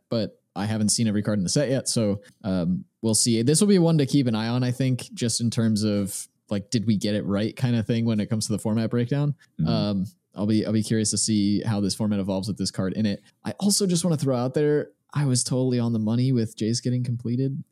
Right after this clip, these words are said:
Speaker 2: Yeah, yeah, and it's been running around on Twitter that, uh, all of the completed Planeswalkers in the set,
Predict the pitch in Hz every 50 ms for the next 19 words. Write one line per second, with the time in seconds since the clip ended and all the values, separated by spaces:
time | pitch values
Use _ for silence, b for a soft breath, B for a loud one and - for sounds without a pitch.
0 | B B B B B _ - 82 85 92 104 123 127 127 123 113 110 104 98 110
1 | 107 - _ - 107 120 127 123 120 123 135 143 - - 165 139 131 127 123 -
2 | - - 147 143 143 131 127 123 123 123 123 117 107 101 98 - 131 127 123 123
3 | 107 98 95 92 92 90 87 87 - - - _ - 110 113 131 143 156 143 123
4 | 113 123 117 98 - - 107 98 - 127 123 107 107 - - 110 104 113 113 98
5 | 104 98 90 92 - 98 90 82 95 92 92 - - 104 101 98